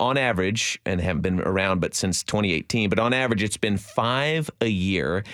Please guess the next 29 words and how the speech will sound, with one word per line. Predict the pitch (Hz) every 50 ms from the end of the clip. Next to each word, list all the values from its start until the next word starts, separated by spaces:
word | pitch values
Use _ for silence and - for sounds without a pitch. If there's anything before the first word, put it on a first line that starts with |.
| - - - - - _ -
and | 139 135 135 131 - - -
never | 127 123 123 127 139 180 196 226 233 226 233 - - -
genital | 113 - - 151 165 165 151 120 107 87
surgeries. | - - - 98 85 82 78 73 73 71 85
So, | - - 120 107 104
uh, | 92 - 76 - 50 - 85 110 104 98 90 - - _ -
they | 90 110 110
don't | 104 92
say | - - 117 110
this | 104 101 98 - - -
exactly, | 95 104 95 92 117 117 120 - 98 92
but | 87 85 98 -
we | - 98 101 98 - -
would | - 104 95 -
presume | - 107 101 92 - 113 110 104 101
those | 101 101 104 101 -
would | 104 98 85
be, | - 92 92 92 90 - -
um, | 95 95 87 87 85 85 78 - - _ _
uh, | - 82 - - _ -
what | - 113 - - - - -
are | 101 104
known | 101 101 98
as | 95
tops | - - - 123 117 113 117 - - -
surgeries, | - - - 98 92 87 82 95 95 98 104
usually | 110 104 98 - 92 85
breast | 82 - 101 95 98 101 - - -
removal. | 101 98 92 92 92 87 95 104 117 139